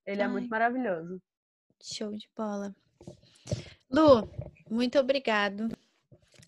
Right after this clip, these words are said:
Speaker 2: Eu adorei a nossa conversa. Eu acho que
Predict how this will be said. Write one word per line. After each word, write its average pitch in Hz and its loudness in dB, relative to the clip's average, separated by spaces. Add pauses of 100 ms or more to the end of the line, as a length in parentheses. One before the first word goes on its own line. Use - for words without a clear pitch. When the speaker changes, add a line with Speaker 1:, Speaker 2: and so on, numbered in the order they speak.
(100)
Speaker 2:
Eu 220 0
adorei 226 4
a 226 2
nossa 220 -2
conversa. 202 -2 (500)
Eu 208 2
acho 202 0 (100)
que 214 0